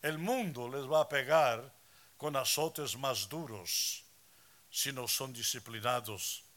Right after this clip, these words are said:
en tiempo propicio. Por otra parte, la responsabilidad que Dios ha colocado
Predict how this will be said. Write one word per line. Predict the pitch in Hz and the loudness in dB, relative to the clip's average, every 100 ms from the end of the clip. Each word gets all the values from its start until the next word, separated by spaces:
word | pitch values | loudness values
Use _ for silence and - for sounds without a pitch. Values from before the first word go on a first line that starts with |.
| - - - - - - - - - | -20 -20 -20 -20 -20 -20 -20 -16 -10
en | 113 | -8
tiempo | - 120 117 117 | -6 -6 -6 -8
propicio. | 107 117 110 139 - - - - - - - - - - - - - - - - - - - - - - - - - - - - - - - - - - - - - - - - - - 294 - - - - 247 | -10 -12 -8 -2 0 -2 -10 -20 -20 -20 -20 -20 -20 -20 -20 -20 -20 -20 -20 -20 -20 -20 -20 -20 -20 -20 -20 -20 -20 -20 -20 -20 -20 -20 -20 -20 -20 -20 -20 -20 -20 -20 -20 -20 -20 -20 -20 -20 -20 -20 -18 -14
Por | - 135 | -4 0
otra | 185 151 - | 2 0 4
parte, | 170 180 175 | 6 6 4
la | 160 | 6
responsabilidad | 143 190 - 196 185 - 180 165 160 180 196 190 | 6 6 2 0 4 6 6 4 8 10 10 6
que | 170 | 0
Dios | 139 170 202 175 | 2 2 2 2
ha | 170 | 2
colocado | 180 165 - 180 196 185 | 2 0 4 6 6 4